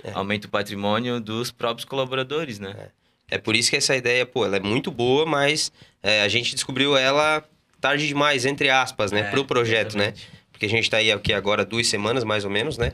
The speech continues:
Speaker 1: da apresentação do projeto. É algo que depois o nosso convidado pode até trocar essa ideia com a gente também um pouco sobre isso, né?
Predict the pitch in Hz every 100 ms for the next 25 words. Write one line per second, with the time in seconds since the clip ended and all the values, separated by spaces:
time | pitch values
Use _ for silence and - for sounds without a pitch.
0 | - 104 98 98 101 - - 101 101 101
1 | 92 107 - - _ _ _ _ _ _
2 | _ - 101 110 131 127 - 120 113 110
3 | 104 95 92 - 101 101 113 110 107 117
4 | 101 110 110 113 104 113 110 113 113 110
5 | 110 101 107 101 98 104 110 104 107 104
6 | 101 113 101 95 127 - 98